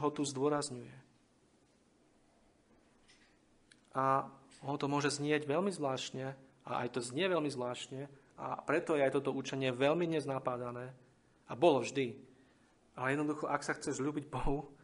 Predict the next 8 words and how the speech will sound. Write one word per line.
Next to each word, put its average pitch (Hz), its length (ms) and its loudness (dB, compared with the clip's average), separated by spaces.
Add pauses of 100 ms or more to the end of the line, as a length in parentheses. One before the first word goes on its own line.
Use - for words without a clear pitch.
(440)
poslúchaj 156 640 -6
ho. 123 120 -14 (500)
Toto 143 240 -6
je 156 160 2
ten 156 160 0
princíp, 147 480 -4
ktorý 127 160 -4
zostáva. 139 520 -6